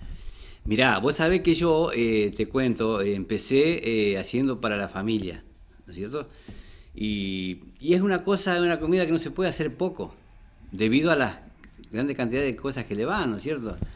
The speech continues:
Y, y me sobraba. Entonces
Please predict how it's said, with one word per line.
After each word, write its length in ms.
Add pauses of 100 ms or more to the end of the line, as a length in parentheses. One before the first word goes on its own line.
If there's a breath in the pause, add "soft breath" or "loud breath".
(460 loud breath)
Y, 920 (760)
y 80
me 140
sobraba. 600 (200)
Entonces 580